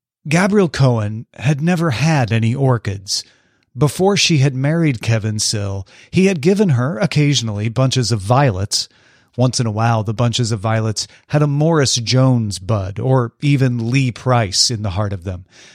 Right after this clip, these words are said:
and came properly encased in glazed paper and a Benjamin Forrest's box, accompanied by violet-headed pins,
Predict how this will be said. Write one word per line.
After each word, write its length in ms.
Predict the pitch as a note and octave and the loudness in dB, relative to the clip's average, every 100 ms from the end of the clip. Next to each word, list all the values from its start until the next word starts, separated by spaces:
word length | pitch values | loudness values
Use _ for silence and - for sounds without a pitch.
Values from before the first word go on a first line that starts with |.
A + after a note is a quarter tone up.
| - | -4
and 100 | D3 | 0
came 220 | D3 F3+ | 2 0
properly 640 | - G3 G#3+ F#3 D#3 D3 | 0 -2 -2 0 0 2
encased 600 | C3 B2 B2 C3 A2 - - _ - | 0 0 0 0 0 -4 -8 _ -2
in 240 | D#3 C#3+ | 0 0
glazed 580 | C#3 D#3+ D#3+ D3 - - | 0 2 2 2 0 -2
paper 460 | C#3 C#3 G#2 G2+ - _ _ _ - | 0 0 -2 -8 -14 _ _ _ -2
and 160 | C#3+ | 0
a 60 | C3+ | 0
Benjamin 640 | G#2 D3+ F3 D3 D3+ C3 | 0 0 2 2 0 -2
Forrest's 680 | A#2+ - D#3 A#2 G2 - - | -2 0 2 2 0 -2 -4
box, 540 | G#2+ G#2+ F#2 - - - - _ - | -2 -2 -4 -8 -8 -8 -20 _ -4
accompanied 600 | C#3+ - F3 E3+ D3+ B2 | -2 2 2 2 2 2
by 320 | B2+ A#2+ A#2 - _ | 2 2 0 -6 _
violet-headed 880 | A#2+ B2+ D#3+ D3+ C#3 - B2+ A#2 G2+ | -2 0 2 2 0 0 -2 -2 -6
pins, 520 | - C3+ G#2 G2 G2+ | 0 0 0 -4 -8